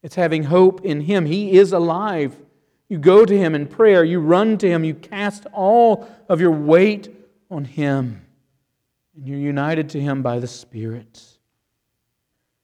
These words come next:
Listen, if Christ went through all that He went through, as we've already seen in verses five through eleven, two, what can you do to add to that?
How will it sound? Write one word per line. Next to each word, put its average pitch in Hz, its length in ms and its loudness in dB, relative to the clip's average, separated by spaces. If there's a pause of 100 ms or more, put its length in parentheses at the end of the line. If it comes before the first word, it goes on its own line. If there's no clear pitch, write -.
(720)
Listen, 127 580 -10
if - 160 -16
Christ 175 480 -6
went 165 200 -8
through 151 220 -2
all 156 260 2
that 147 140 0
He 135 120 -2
went 147 340 -6
through, 135 380 -4 (380)
as 139 120 -6
we've 143 140 0
already 151 340 2
seen 151 380 -4
in 131 100 -4
verses 143 340 -4
five 156 360 -6
through 147 180 -4
eleven, 143 300 0 (1120)
two, 135 520 -4 (1000)
what 165 240 -6
can 185 180 -6
you 175 280 -4
do 135 640 -6
to - 180 -18
add 139 280 -8
to 139 100 -10
that? 147 540 -16